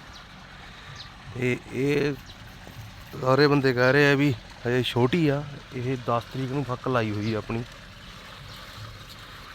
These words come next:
ਤੇ ਆਪਣੇ ਸੱਤ ਤੇ ਛੇ, ਚੌਦਾਂ ਤਰੀਕ ਨੂੰ ਆਪਾਂ ਫੱਕ ਲਾਉਣੀ ਆ ਇਹ। ਦੇਖੋ ਸਾਰੇ ਬਾਈ,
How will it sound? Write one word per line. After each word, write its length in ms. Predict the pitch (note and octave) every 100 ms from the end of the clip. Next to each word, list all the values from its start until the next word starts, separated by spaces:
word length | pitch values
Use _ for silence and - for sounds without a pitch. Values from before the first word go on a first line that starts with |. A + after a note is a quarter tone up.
| - - - -
ਤੇ 120 | C3
ਆਪਣੇ 680 | C3+ - C3+ C3+ C#3 D3 D3+ - - - - - - - - - - - - - - - - - - - - - - -
ਸੱਤ 600 | - A#2 B2+ - - C3+ B2
ਤੇ 80 | C3 C#3 D3+ D3 C#3+ C3+ - - -
ਛੇ, 200 | - B2 - -
ਚੌਦਾਂ 260 | C#3+ C#3
ਤਰੀਕ 200 | C3+ C3+
ਨੂੰ 140 | C3 C3+
ਆਪਾਂ 160 | B2+
ਫੱਕ 220 | B2 A#2+ C3
ਲਾਉਣੀ 380 | A#2 G#2 F#2+
ਆ 40 | G2
ਇਹ। 120 | F2+ - - - - - - - - - - - - - - - - -
ਦੇਖੋ 260 | A2 - - - - - -
ਸਾਰੇ 220 | G#2 G#2
ਬਾਈ, 140 | G2+